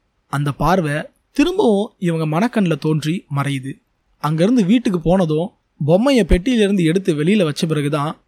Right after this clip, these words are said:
இந்த நாயகியினுடைய மனம் நிம்மதி அடையுது. மறுநாள் காலையில கௌரியிடம் பொம்மையை கொடுக்குறாங்க நாயகி. கௌரி ஆவலோட, "ஏது மாமி, எனக்காக வாங்குனீங்களா?"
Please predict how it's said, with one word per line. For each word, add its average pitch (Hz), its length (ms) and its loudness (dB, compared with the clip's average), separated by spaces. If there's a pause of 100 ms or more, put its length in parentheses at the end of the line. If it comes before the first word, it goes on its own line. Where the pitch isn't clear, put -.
(140)
இந்த 175 220 -6
நாயகியினுடைய 175 720 0
மனம் 156 380 -2
நிம்மதி 143 380 -2
அடையுது. 135 480 -8 (420)
மறுநாள் 247 480 0
காலையில 185 680 -2 (200)
கௌரியிடம் 208 720 0
பொம்மையை 160 340 0
கொடுக்குறாங்க 143 540 -4 (140)
நாயகி. 135 580 -8 (340)
கௌரி 175 340 2 (120)
ஆவலோட, 190 720 2 (280)
"ஏது 185 300 0
மாமி, 185 440 0 (200)
எனக்காக 247 540 0
வாங்குனீங்களா?" 190 540 2